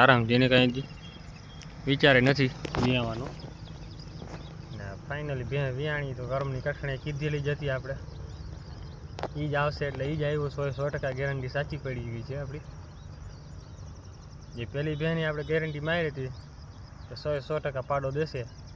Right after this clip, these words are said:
એટલે સો એ સો ટકા પાડો આવ્યો. બીજી ભેંને પાડો આવ્યો સો એ સો ટકા. ત્રીજી તૈયારી છે પણ એને પણ પાડો જ છે,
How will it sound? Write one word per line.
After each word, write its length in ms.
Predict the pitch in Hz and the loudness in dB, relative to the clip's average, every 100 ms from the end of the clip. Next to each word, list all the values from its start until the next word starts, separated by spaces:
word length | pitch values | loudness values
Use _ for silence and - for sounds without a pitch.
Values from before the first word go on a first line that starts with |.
| - | -12
એટલે 160 | 113 113 | -10 -8
સો 60 | 147 | -6
એ 40 | 139 | -4
સો 60 | 135 | -4
ટકા 280 | 127 117 113 | -4 -4 -2
પાડો 180 | 127 127 131 | 0 0 -2
આવ્યો. 260 | 147 135 - - - - - - - - - - - - | -2 -6 -10 -14 -16 -16 -16 -16 -14 -14 -16 -16 -14 -6
બીજી 260 | 139 156 139 | -4 -2 0
ભેંને 220 | 151 143 131 | 0 0 0
પાડો 180 | 139 143 139 | 0 0 2
આવ્યો 220 | 139 139 - | 2 -2 -4
સો 60 | 131 | -6
એ 20 | 123 | -4
સો 80 | 123 | -6
ટકા. 300 | 131 139 131 - - - - - | -4 -6 -6 -12 -16 -16 -16 -8
ત્રીજી 300 | 151 170 165 | -4 -2 0
તૈયારી 360 | 170 175 165 156 | 2 2 2 2
છે 100 | 165 156 | 0 0
પણ 180 | 143 143 | 0 0
એને 140 | 170 165 | 0 0
પણ 140 | 139 131 | 0 2
પાડો 180 | 151 139 | 2 2
જ 40 | 123 | -2
છે, 100 | - | -2